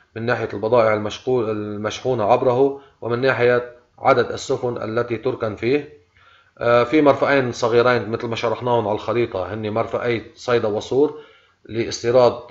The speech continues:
السيارات المستعملة و، آه، قطع الغيار. هون مثل ما شايفين بالصورة في نادي لليخوت، يخوت يعني مفرد يخت، هيدي اليخوت سياحية،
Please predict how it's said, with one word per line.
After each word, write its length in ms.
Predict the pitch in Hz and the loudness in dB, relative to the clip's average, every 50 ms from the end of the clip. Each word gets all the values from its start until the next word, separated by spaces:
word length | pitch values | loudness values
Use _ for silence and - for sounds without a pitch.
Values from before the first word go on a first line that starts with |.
| - - | -14 -12
السيارات 920 | 104 101 101 101 101 101 98 101 101 98 95 - - 110 113 120 120 104 104 | -8 -6 -6 -6 -6 -6 -6 -6 -8 -8 -8 -6 -2 0 2 2 2 0 -2
المستعملة 680 | 101 98 - - 123 120 117 110 110 113 110 113 110 | -8 -10 -4 -4 -2 -2 -2 -2 -2 0 0 0 0
و، 360 | 104 107 104 104 104 104 104 104 - _ _ _ _ _ _ _ _ _ _ _ _ | 0 -2 -2 -2 -4 -6 -8 -10 -18 _ _ _ _ _ _ _ _ _ _ _ _
آه، 340 | - 110 104 104 104 104 104 | -8 -6 -4 -2 0 0 -2
قطع 400 | 101 - - - - 117 110 117 | -2 -2 -2 2 4 4 4 4
الغيار. 360 | 117 113 117 113 98 87 82 - - _ _ _ _ - _ _ _ _ _ _ - | 2 2 2 0 0 -2 -2 -6 -14 _ _ _ _ -20 _ _ _ _ _ _ 4
هون 140 | 147 156 147 | 4 4 4
مثل 180 | 147 143 139 | 4 0 0
ما 80 | 131 120 | -2 -2
شايفين 340 | - 127 120 117 131 123 113 | -2 -2 -2 -2 -4 -4 -4
بالصورة 400 | 110 - - 131 123 120 120 120 | -6 -6 -4 -2 0 2 0 0
في 240 | 120 - 117 117 117 | 0 -2 -4 -2 0
نادي 240 | 123 123 117 113 | -2 -2 0 0
لليخوت، 680 | 107 107 101 101 104 101 - - 123 131 135 131 - - - | -2 -2 -2 -4 -4 -6 -4 -2 0 0 0 0 -4 -12 -10
يخوت 480 | 104 113 113 - - 135 139 135 - | -8 -8 -6 -2 0 0 0 2 2
يعني 420 | 120 117 110 110 110 113 113 113 107 - | 0 0 0 0 -4 -4 -4 -6 -8 -8
مفرد 440 | - 135 131 - - 113 110 104 107 | -4 -4 -4 -2 0 0 0 0 2
يخت، 260 | 117 131 143 - - - - - - - - - - - | 2 2 2 2 -2 -10 -18 -20 -20 -20 -20 -20 -18 -6
هيدي 260 | - 127 127 120 113 | 0 0 0 0 0
اليخوت 400 | 110 107 110 107 - 123 120 117 | -2 -2 -4 -4 -4 -4 -4 -4
سياحية، 720 | - - 113 107 110 - 123 123 127 127 135 143 151 147 | -6 -8 -4 -4 -4 -2 -2 -2 2 4 4 4 4 2